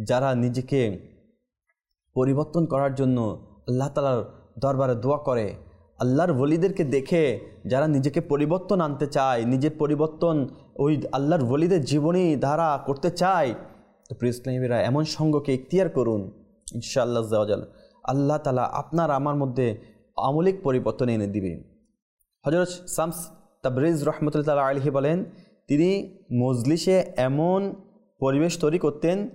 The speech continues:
যে কেউ পাশে বসলে অশ্রু ঝরত, ইবাদতের আগ্রহ তৈরি হতো। এক সঙ্গী বলেন, তার পাশে বসা মানে ইমান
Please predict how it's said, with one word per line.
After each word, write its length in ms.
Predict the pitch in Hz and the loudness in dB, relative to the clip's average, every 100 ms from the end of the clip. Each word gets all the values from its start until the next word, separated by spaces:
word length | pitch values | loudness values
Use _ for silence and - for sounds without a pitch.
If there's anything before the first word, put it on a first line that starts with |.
| - _ _ | -16 _ _
যে 200 | 117 135 | -2 -2
কেউ 200 | 156 170 170 | 2 0 0
পাশে 340 | 139 131 - | -2 -2 -2
বসলে 680 | 151 117 120 - 151 196 262 - - _ - | -2 -2 -2 0 2 2 -2 -16 -20 _ -4
অশ্রু 360 | 139 135 156 165 | -2 -2 0 0
ঝরত, 460 | 123 117 - 104 - | 0 -2 -2 -2 0
ইবাদতের 460 | 139 151 147 156 143 | 0 0 0 0 0
আগ্রহ 300 | 131 131 185 | 0 -2 0
তৈরি 220 | 170 135 | 2 2
হতো। 560 | 113 110 95 - - _ _ _ _ - | 0 -2 -4 -4 -16 _ _ _ _ -2
এক 200 | 151 165 | -2 -2
সঙ্গী 360 | - 165 160 | 0 2 4
বলেন, 420 | 151 131 151 123 95 - - _ _ _ _ _ _ _ _ _ _ _ _ _ _ _ | 2 2 2 0 -4 -14 -20 _ _ _ _ _ _ _ _ _ _ _ _ _ _ _
তার 220 | 131 156 | -2 -2
পাশে 260 | 165 151 160 | -2 -2 -2
বসা 280 | 139 135 160 | -2 -2 0
মানে 300 | 156 170 180 - | 0 0 0 -2
ইমান 480 | 127 127 127 147 175 | 0 2 2 0 -4